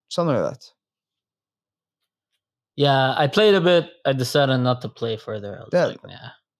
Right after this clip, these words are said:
Speaker 1: And w-, when, when the character, the main character that is in the background, Desmond Morales, something like that, his name is. I'm not sure. The, the one who goes into this time rift,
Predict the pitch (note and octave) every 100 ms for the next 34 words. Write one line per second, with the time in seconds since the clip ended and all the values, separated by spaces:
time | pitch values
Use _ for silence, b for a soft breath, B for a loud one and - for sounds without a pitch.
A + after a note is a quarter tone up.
0 | - C#3+ D#3 D3+ C#3+ C#3 A#2+ - _ _
1 | _ _ _ _ _ _ _ _ - C3+
2 | C3+ - _ - C#3 C#3 C#3 - E3+ F3
3 | E3+ C3+ A#2+ C3+ C#3+ - C3+ B2 A#2+ A2
4 | A2+ A#2+ A2+ A#2+ A2+ B2 A#2+ A#2 G#2 A2
5 | A#2+ A#2+ A2+ G#2+ G#2 G#2+ A2 A2 G#2+ -
6 | G#2+ A2 G#2+ G2+ G2 G2+ G#2 G#2 G2+ -
7 | _ _ _ _ _ _ _ _ _ _
8 | _ _ _ A2+ A2+ G#2+ A#2+ G#2 G#2+ A2+
9 | G2+ B2+ C3+ C3+ B2+ A#2+ C3 C3 C3+ B2
10 | B2 B2 A#2+ A2+ A2+ - - C3 A#2 A2+
11 | A2 C3+ - -